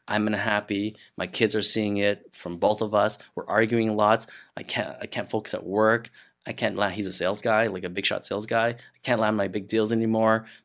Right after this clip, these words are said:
blah, blah, blah," and just goes on and on and on. He describes the domino effect of it, right? And then funny enough,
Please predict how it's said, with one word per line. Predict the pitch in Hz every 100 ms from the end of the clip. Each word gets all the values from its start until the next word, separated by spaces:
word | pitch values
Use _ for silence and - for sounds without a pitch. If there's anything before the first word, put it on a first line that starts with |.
| -
blah, | 101
blah, | 107
blah," | 110 107 110 98
and | 110 113 107
just | 113 107
goes | 110 101
on | 104 104 113
and | 113
on | 104 104
and | 104
on. | 101 95
He | 98
describes | 98 95 - 98
the | 95
domino | 92 92 101
effect | 98 - -
of | 87 78
it, | 69 _ _ _ _ _ _ _ -
right? | 85 95 113 -
And | 101 101
then | 101 101
funny | - 113 113
enough, | 110 110 160 -